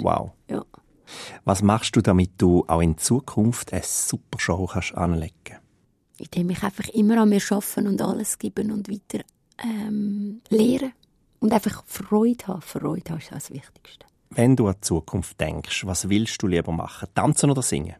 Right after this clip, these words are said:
Speaker 2: Singen.
Speaker 1: Auftreten am Broadway oder am West End?
Speaker 2: Broadway.
Speaker 1: Frisieren oder frisiert werden?
Speaker 2: Frisiert werden.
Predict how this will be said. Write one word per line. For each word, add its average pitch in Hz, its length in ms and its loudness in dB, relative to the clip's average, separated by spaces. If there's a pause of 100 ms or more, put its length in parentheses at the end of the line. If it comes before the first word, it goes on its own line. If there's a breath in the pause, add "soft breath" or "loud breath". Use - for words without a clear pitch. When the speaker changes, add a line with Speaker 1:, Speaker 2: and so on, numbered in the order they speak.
(320)
Speaker 2:
Singen. 208 400 6 (200)
Speaker 1:
Auftreten - 720 0
am 85 260 0
Broadway 127 500 6
oder 95 140 4
am 90 120 6
West 90 280 2
End? - 360 -10 (120)
Speaker 2:
Broadway. 196 440 6 (140)
Speaker 1:
Frisieren 131 520 6
oder 120 100 4
frisiert - 400 0
werden? - 220 -4 (200)
Speaker 2:
Frisiert 175 380 4
werden. 170 300 6